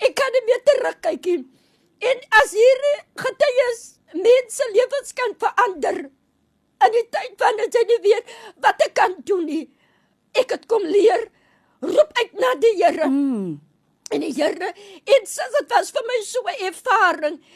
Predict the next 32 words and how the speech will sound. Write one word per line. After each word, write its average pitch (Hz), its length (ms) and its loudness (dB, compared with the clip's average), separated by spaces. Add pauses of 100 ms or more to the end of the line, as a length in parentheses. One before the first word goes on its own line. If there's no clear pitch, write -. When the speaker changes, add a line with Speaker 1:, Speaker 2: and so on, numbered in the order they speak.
(480)
Speaker 1:
immediately 415 840 0 (180)
was - 200 -4
die 311 80 -6
Here 311 320 -4
op 311 220 -8
my. 277 160 -4 (600)
En 427 220 -4
om 370 140 -12
immediately 370 720 0
ek 381 100 -8
het 415 160 -4
sy - 160 -10 (140)
krag 403 420 -6
gevoel. 294 440 -10 (500)
En 466 240 -6
weet 508 200 -6
sis, 453 220 -6
as - 140 -8
ek - 80 -10
in 508 140 -4
die 587 80 -10 (140)
oggende 392 440 -4
wakker 370 360 -6
skrik, - 500 -12 (400)
dan 381 100 0
sê 508 160 -8
ek, - 100 -14
"Dankie 453 460 -2
Here, 480 240 0
ek - 120 -20
maak 349 260 -2
my - 100 -6